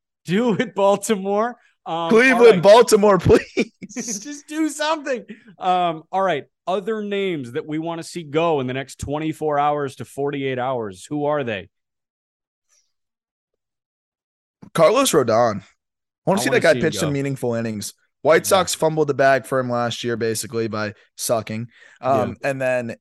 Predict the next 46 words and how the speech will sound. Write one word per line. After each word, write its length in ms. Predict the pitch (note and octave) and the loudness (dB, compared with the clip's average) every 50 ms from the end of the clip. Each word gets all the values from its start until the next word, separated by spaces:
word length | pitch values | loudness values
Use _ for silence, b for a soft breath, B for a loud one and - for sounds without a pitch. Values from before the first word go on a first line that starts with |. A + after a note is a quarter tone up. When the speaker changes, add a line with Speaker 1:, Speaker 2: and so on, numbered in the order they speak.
| _ - | _ -10
Speaker 2:
you 100 | D3+ C#3 | -6 -4
know, 200 | B2+ A#2 A2 G2 | -4 -4 -4 -2
I 100 | - D#3 | -2 -2
know 140 | D#3+ D3 C3+ | 0 0 -2
he 140 | A#2+ A#2+ G#2+ | -2 -4 -6
fell 200 | - - G2+ G2 | -8 -10 -10 -10
off 160 | F2 E2 - | -12 -12 -14
a 40 | F#2+ | -14
little 100 | F#2 F2+ | -16 -14
bit 140 | F#2+ F2+ - | -14 -12 -10
too, 100 | - A2+ | -10 -6
but, 120 | F#2+ G#2 | -4 -2
like, 180 | A2+ B2 A2 b b b b b b b | -2 -2 -4 b b b b b b b
and 120 | - D3+ D#3 | -4 -2 -2
then 100 | D3 C3+ | -2 -4
also 480 | - - D3 C#3+ C#3+ C3+ - D3 C3+ C3 | -2 0 0 0 0 -2 -2 -2 -2 -2
you 180 | B2+ B2 B2 | -2 -4 -4
have 380 | A#2+ B2 A#2+ A#2 A#2 A2+ G2+ - | -2 -2 0 -2 -2 -4 -6 -10
the 100 | A2+ G#2+ | -12 -8
Giants 420 | G2+ B2 A#2 A2+ A2+ A2 G#2+ - | -6 -4 -4 -4 -4 -6 -8 -10
just 160 | - A2 - - | -10 -10 -8 -8
sucking. 320 | A#2 A2 A2+ A2+ A#2+ A#2 B B B B _ _ _ _ | -8 -8 -10 -12 -16 -18 B B B B _ _ _ _
He's 160 | - D3 D3 | -6 -4 -2
an 60 | D3+ D3 | 0 2
awesome 300 | D3 D3 C#3+ - D3 B2 | 2 2 0 0 -4 -6
story. 640 | - - B2+ A#2 A#2 A2+ A2+ A2+ A2+ A2 G#2+ - _ _ _ | -6 -4 -2 0 0 0 0 -2 -2 -4 -8 -12 _ _ _
He's 100 | - - | -16 -8
a 40 | G2+ | -4
lot 120 | A2 C3 C3 | -2 0 0
of 80 | B2+ | -2
fun. 440 | - - G#2+ G#2+ G#2+ A2 G#2+ G#2+ G#2 - _ _ _ | -4 -8 -8 -8 -8 -8 -8 -10 -10 -14 _ _ _
I'd 120 | - B2 C3+ | -6 -2 0
love 120 | C#3 B2+ | 0 0
to 60 | B2+ A#2 | -2 -6
see 120 | B2 A#2+ | -8 -8
Rodon 400 | G#2 G#2+ G#2+ G2+ G#2+ G#2+ G2+ G2 | -8 -8 -8 -8 -6 -8 -8 -8
on 80 | G2+ G2+ | -10 -12
a 40 | |
big 200 | G2+ - E2+ - | -12 -12 -12 -12
stage. 420 | - - - D2+ A1+ - - - _ _ _ _ _ _ _ _ - - _ _ _ _ _ _ _ _ _ _ _ _ _ _ _ _ _ - | -12 -12 -12 -12 -12 -14 -16 -20 _ _ _ _ _ _ _ _ -20 -20 _ _ _ _ _ _ _ _ _ _ _ _ _ _ _ _ _ -4
Speaker 1:
I 180 | A2 C3 C#3+ | -2 0 0
wanna 280 | E3 E3 E3+ E3 D3+ C#3 | 0 0 0 0 0 -2
see 180 | - - B2+ | -2 -4 -4
Joc 280 | A2 - A2 G#2+ G2+ G2 | -4 -2 -2 -4 -4 -4
Pederson 420 | - A2+ G#2 G2 F#2+ - - F#2 F2 | -6 -6 -6 -6 -6 -8 -10 -12 -12
moved 380 | F2 E2 D#2 C#2+ C2 _ - | -10 -10 -10 -12 -12 _ -20